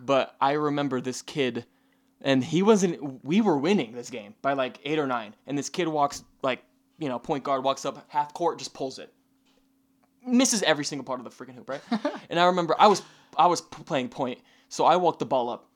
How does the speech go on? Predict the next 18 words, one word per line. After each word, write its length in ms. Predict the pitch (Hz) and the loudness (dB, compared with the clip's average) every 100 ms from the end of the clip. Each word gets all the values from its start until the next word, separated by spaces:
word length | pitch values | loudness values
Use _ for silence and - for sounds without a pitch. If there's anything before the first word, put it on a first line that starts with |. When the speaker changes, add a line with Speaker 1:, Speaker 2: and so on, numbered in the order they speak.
| _ _ _ _ _ _ _ _ _ _ | _ _ _ _ _ _ _ _ _ _
Speaker 1:
launch 300 | 165 170 160 | 0 2 0
it 40 | |
from 140 | 160 156 | -8 -6
half 240 | 156 156 | -6 -6
court, 320 | - 175 180 | -4 -2 -2
literally 600 | 151 160 180 196 202 202 | -4 -2 0 2 2 0
hits 240 | 175 175 - | -2 -4 -4
nothing 500 | 143 147 151 143 139 | -4 6 6 6 2
but 100 | 131 | 0
the 80 | 127 | -2
net. 240 | 123 - _ _ _ _ - | -8 -12 _ _ _ _ -6
Goes 140 | 156 | -4
straight 320 | - 220 208 | 4 8 8
in. 100 | 160 - _ _ _ _ _ - | 6 -2 _ _ _ _ _ 0
And 120 | 175 | 4
I 40 | |
rem-, 180 | 185 196 - | 4 4 2
like, 180 | 185 170 | 2 2